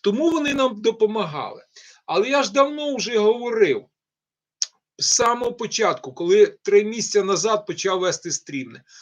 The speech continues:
що рано чи пізно Україну почнуть рвати з усіх сторін. Просто рвати, тому що Україна ослабне в війні. Великі імперії ослабівали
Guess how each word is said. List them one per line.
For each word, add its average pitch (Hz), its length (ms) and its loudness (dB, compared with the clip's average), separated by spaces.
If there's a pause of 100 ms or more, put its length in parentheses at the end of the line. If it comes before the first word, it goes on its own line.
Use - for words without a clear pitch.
(100)
що 214 180 6
рано 277 280 6
чи 240 140 -6
пізно 208 540 0
Україну 208 560 -2
почнуть 196 460 -4
рвати 190 540 2
з 147 100 -8
усіх 156 320 -8
сторін. 135 400 -10 (460)
Просто 254 400 4
рвати, 233 580 0 (260)
тому 220 240 -4
що 254 200 -2
Україна 233 520 -2
ослабне 202 600 2
в 170 60 -8
війні. 165 460 -10 (680)
Великі 262 480 4
імперії 208 580 0
ослабівали 190 1000 2